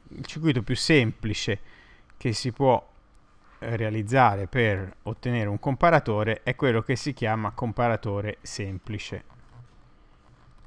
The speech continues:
Questo è il comparatore ideale, se volete, no? Il comparatore semplice è fatto così:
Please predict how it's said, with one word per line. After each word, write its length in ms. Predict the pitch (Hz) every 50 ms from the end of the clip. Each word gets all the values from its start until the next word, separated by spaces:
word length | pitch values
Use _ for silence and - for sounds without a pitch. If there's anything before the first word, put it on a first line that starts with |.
| - - - - - - - - _ _ _ _ - - - - - - - - - - -
Questo 240 | - 123 117 - 113
è 20 |
il 60 | 104
comparatore 480 | - 110 104 113 110 107 - 127 120 107
ideale, 400 | 95 92 113 117 104 95 98 95
se 160 | - - 95
volete, 420 | 90 98 98 92 95 95 90 - 113
no? 180 | 123 127 - - - - - - - - - -
Il 460 | - - - - - - - - -
comparatore 440 | - 143 156 160 165 - 208 220 220
semplice 600 | - - 165 170 165 151 131 - - 135 127 -
è 80 | - -
fatto 360 | - - 123 120 - - 127
così: 440 | 113 131 131 135 151 160 143 107 -